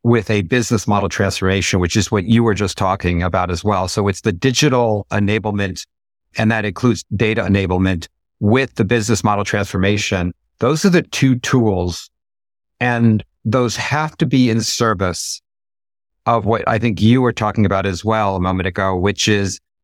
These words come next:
a humanistic cause, a consumerist cause. And I toggle between humanism and consumerism. I think it's a combination of both. I think there's a bit of overlap of those two.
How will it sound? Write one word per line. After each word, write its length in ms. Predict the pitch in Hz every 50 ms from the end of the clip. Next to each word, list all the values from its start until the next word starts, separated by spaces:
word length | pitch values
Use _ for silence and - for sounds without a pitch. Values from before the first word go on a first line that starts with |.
| _ _ -
a 140 | 117 120
humanistic 640 | 117 - - 160 147 131 123 120 - - - 104 -
cause, 600 | - - 110 98 92 82 82 85 - - - - -
a 360 | - 104 104 104 101 98 98 101 - -
consumerist 880 | - 117 113 113 - - - 147 143 131 123 120 107 104 95 - - -
cause. 560 | - 117 101 92 90 80 80 80 - - - _ _ _ _ _ _ _ _
And 100 | 117 113
I 160 | 120 - 127
toggle 560 | 113 - 135 131 135 135 117 127 120 110 104 - _ _
between 640 | - 110 98 - - - 123 120 117 113 107 104 104 104
humanism 720 | - - 135 131 123 123 123 120 107 - 123 117 101 101
and 160 | 101 101 98
consumerism. 840 | - 113 95 - - - 120 107 107 113 117 120 - - 143 147 135 - _ _ _ _ _ _ _ _ _ _ _ -
I 180 | 113 110 113
think 320 | 107 - 131 127 120 - -
it's 160 | 113 - -
a 240 | 120 104 101 101 - _ _ _ _ _ _
combination 760 | - - - 123 117 107 117 107 107 113 107 - - 127 113
of 240 | 101 92 80 80 -
both. 300 | - 104 104 117 139 147 - _ _ _ _ _ _ _ _ -
I 80 | 98
think 160 | - 123 117 -
there's 400 | 110 98 92 85 - - - - _ -
a 120 | 110 110
bit 180 | 98 113 120 107
of 160 | 110 98 - -
overlap 560 | - 113 113 104 107 113 107 104 104 104 - -
of 160 | 98 82 85
those 260 | 110 107 110 104 -
two. 400 | - - 135 127 110 98 90 -